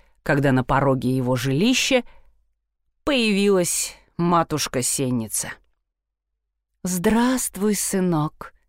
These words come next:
прошелестела она и приспустила пальто, явно намекая на то, что Смородник должен помочь ей раздеться.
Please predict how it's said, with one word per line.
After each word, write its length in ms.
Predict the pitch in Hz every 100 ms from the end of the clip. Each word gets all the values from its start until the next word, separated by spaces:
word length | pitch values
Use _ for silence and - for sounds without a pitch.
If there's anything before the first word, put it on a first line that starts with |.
| _ _ _ _ _
прошелестела 920 | 165 151 175 147 135 - 160 147 135
она 340 | 135 170 226 - - _
и 100 | 202
приспустила 720 | 208 208 - 214 - 240 226
пальто, 460 | - 185 185 254 294
явно 380 | 202 196 196 190
намекая 420 | 185 170 185 170
на 120 | 165
то, 140 | 175
что 160 | 160 160
Смородник 680 | 151 170 165 226 202 156 - - - 160
должен 380 | 175 151 165
помочь 480 | - 165 165 214 -
ей 160 | 165 180
раздеться. 600 | 160 139 127 113 -